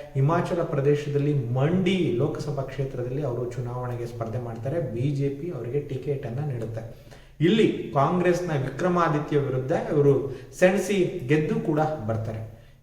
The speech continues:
ಗೆದ್ದಿದ ನಂತರ ಚಂಡೀಗಢ ವಿಮಾನ ನಿಲ್ದಾಣದಿಂದ ದೆಹಲಿ, ದೆಹಲಿಗೆ ಬರೋದಕ್ಕೆ ಇವರು ಚಂಡೀಗಢ ವಿಮಾನ ನಿಲ್ದಾಣಕ್ಕೆ ಬಂದಾಗ, ಆಗ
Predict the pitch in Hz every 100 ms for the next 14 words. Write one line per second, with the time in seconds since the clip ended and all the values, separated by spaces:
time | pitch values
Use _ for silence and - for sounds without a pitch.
0 | 135 165 190 220 214 160 208 - 277 262
1 | 190 180 _ _ 214 240 285 254 240 190
2 | 151 160 190 208 190 170 165 170 165 151
3 | 151 170 180 135 139 156 190 202 170 -
4 | - 135 135 151 190 180 160 143 147 143
5 | 143 170 143 - 143 156 170 165 143 135
6 | 143 151 127 131 127 127 117 117 117 113
7 | 147 165 - - - - - 147 185